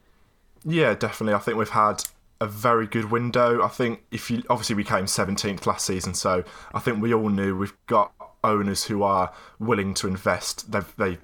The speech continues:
they showed that last year when we brought in, um, thirteen players. But I think the issue is when we got promoted in twenty nineteen, we brought in these thirteen players from all over Europe. Um, and they were sort of, you know, we spent a hundred thirty million pounds, and if you work that out, that's only ten million pounds a player.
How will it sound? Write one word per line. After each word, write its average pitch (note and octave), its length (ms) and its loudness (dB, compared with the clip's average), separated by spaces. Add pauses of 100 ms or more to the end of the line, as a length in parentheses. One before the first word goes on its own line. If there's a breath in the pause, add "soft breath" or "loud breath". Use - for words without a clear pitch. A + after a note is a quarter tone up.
they F2+ 100 -2
showed G2+ 280 0
that - 120 0
last G2+ 300 0
year F#2+ 100 0
when F2+ 100 -2
we F#2+ 80 -4
brought G2 240 -2
in, F#2 160 -4 (380 loud breath)
um, F#2 200 0
thirteen G2 580 -2
players. G2+ 380 0
But F#2 100 2
I G2 60 4
think A2 180 -4
the A#2+ 100 0
issue A2+ 340 0
is G#2 140 -2
when A2 120 2
we A2 60 -2
got G#2+ 140 2
promoted G#2 420 0
in F#2+ 100 -4
twenty G2+ 380 -4
nineteen, G2 420 0
we F#2+ 100 -2
brought A#2 260 2
in G#2 120 0
these F#2 180 -4
thirteen F#2+ 400 -2
players F2+ 360 -2
from G2+ 220 -2
all A2+ 240 2
over G#2 220 0
Europe. F#2 520 -2 (340 loud breath)
Um, F#2+ 360 0
and G#2+ 100 0
they G#2+ 60 2
were G2+ 80 2
sort G2+ 300 0
of, G2+ 80 -6
you G#2 100 -2
know, F#2 180 0
we G2 120 -4
spent G#2+ 300 -2
a G#2+ 60 -4
hundred G#2 320 -4
thirty G2+ 300 -2
million F#2+ 180 -2
pounds, G2 380 -2
and F#2 160 -6
if - 160 -6
you A#2+ 80 2
work A#2+ 120 2
that G#2+ 100 2
out, G#2 100 2
that's G#2+ 140 -2
only A#2 160 -2
ten A#2 260 -4
million A2 220 -2
pounds G#2+ 300 -2
a G#2 40 0
player. A#2 400 0